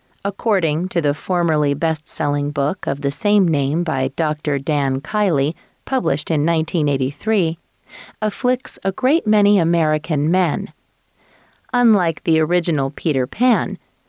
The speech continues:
the victims of Peter Pan syndrome don't want to remain children. Instead, they are stuck in adolescence.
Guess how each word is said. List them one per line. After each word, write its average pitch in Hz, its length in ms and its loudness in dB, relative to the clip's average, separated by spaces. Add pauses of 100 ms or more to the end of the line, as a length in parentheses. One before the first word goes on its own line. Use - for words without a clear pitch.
the 170 100 -2
victims 165 640 -2
of 139 320 -2
Peter 165 320 0
Pan 139 400 -2
syndrome 156 640 0 (200)
don't - 280 0
want 202 340 0
to 156 120 -2
remain 139 400 0
children. 127 580 -4 (600)
Instead, 196 760 0 (140)
they 180 160 0
are 147 100 0
stuck - 540 -6
in 139 180 -2
adolescence. 143 880 -4